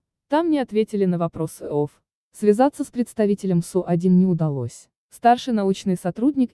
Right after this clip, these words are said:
Института экономики, транспорта и транспортной политики Н И У В Ш Андрей Крамаренко отмечает, что действующая вторая В П П Домодедово в последний раз проходила реконструкцию более двадцати лет назад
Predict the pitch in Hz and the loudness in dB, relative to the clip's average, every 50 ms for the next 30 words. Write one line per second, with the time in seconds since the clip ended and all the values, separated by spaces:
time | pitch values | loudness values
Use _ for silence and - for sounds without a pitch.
0 | _ 202 214 202 - - 220 - 269 269 - 262 240 220 - 202 196 196 214 208 | _ -2 -2 -2 -2 -4 -4 -2 -2 -2 0 -2 -4 -2 0 0 0 2 2 0
1 | 196 - 202 175 - 190 190 190 190 - - 185 - - 185 175 - 185 185 185 | 0 0 -4 -4 -2 0 0 0 -2 -4 -8 -12 -4 -2 -2 -2 0 0 0 0
2 | 180 - - 175 - - 175 170 - 175 170 196 254 - - 254 - 226 202 196 | -2 -4 -8 -12 -6 -6 -6 -4 -2 -2 0 0 0 -2 -4 -6 -2 0 2 2
3 | 185 196 240 247 233 202 - - 208 185 180 180 - 170 165 165 175 196 233 247 | 2 2 2 0 0 -2 -2 -2 -4 -4 -4 -2 -2 0 0 2 2 0 0 0
4 | - 220 202 180 170 165 175 175 175 175 - 185 - - 170 - - 175 165 - | -2 -2 -2 0 0 0 0 0 -2 -2 -4 -8 -6 -6 -6 -4 -2 -4 -4 -2
5 | - 233 254 294 302 269 - _ _ _ - _ 214 190 180 240 285 311 - _ | -2 -2 0 0 0 -2 -6 _ _ _ -8 _ -2 -2 0 0 0 -2 -2 _
6 | 269 269 262 - - 226 208 190 - - 180 180 185 185 185 180 180 175 - 170 | -2 -2 -2 -2 -2 -4 -4 -4 -2 -2 0 2 2 2 2 0 -2 -2 -4 -4
7 | - 196 208 196 196 170 165 170 170 202 247 247 254 233 220 - _ - 185 175 | -2 -2 0 0 0 0 0 0 0 0 -2 0 0 -4 -4 -6 _ -6 -6 -6
8 | - 202 196 180 175 185 185 185 214 247 - _ - 214 196 - 202 185 175 233 | 2 2 2 2 4 0 0 0 0 -2 -2 _ -10 -10 -6 -4 -4 -2 0 0
9 | 247 247 226 208 190 - 180 175 170 - - 196 190 - _ - 208 185 165 160 | 0 0 -2 -2 -2 -2 -4 -4 -4 -4 -4 -4 -4 -4 _ -2 0 0 2 4
10 | 190 220 233 240 233 208 190 208 202 - - 196 - - 202 196 190 185 180 - | 4 4 4 4 2 2 2 0 -2 -2 -6 -10 -6 -4 -2 0 0 -2 -2 -2
11 | 175 160 160 - 165 165 170 | -4 -4 -4 -2 -4 -4 -4